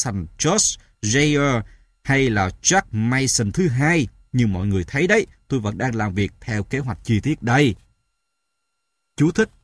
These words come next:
Jack Elwood George Jayer, sinh ngày mười ba tháng hai năm một nghìn chín trăm hai mươi ba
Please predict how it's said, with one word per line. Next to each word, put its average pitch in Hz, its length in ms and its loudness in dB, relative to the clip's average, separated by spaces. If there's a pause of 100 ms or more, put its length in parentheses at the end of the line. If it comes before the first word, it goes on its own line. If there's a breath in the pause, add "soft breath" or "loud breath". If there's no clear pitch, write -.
Jack 143 340 -4 (200)
Elwood 117 420 -2 (240)
George 156 360 -4 (240)
Jayer, 123 580 0 (840)
sinh 151 400 0
ngày 107 340 -2 (100)
mười 104 180 -2
ba 131 160 -2
tháng 160 180 -6
hai 135 360 -2 (160)
năm 139 180 -2
một 104 180 -6
nghìn 92 240 -2
chín 156 180 -6
trăm 127 240 -4
hai 131 200 -4
mươi 131 140 -2
ba 131 320 0